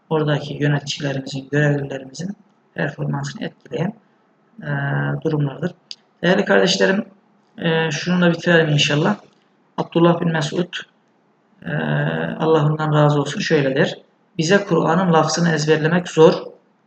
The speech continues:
onunla amel etmek ise kolay gelirdi. Bizden sonrakiler ise Kur'an'ı ezberlemek kolay, onunla amel etmeleri zor gelecektir." diye hak-, hakikaten günümüzü,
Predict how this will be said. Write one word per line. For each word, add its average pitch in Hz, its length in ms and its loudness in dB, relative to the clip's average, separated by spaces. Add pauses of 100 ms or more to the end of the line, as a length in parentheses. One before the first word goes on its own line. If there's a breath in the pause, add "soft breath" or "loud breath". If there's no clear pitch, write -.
onunla 160 240 2
amel 156 200 2
etmek 151 300 -2
ise - 400 -2
kolay 160 360 6
gelirdi. 135 560 -2 (100)
Bizden 170 260 0
sonrakiler 156 480 -2
ise 180 160 0
Kur'an'ı 175 720 0 (140)
ezberlemek 147 560 -2
kolay, 190 400 2 (520)
onunla 165 300 0
amel 147 180 2
etmeleri 143 640 -2
zor 160 200 2
gelecektir." 139 580 -4
diye 170 140 0
hak-, 156 300 -6
hakikaten 151 500 -14
günümüzü, 147 560 -2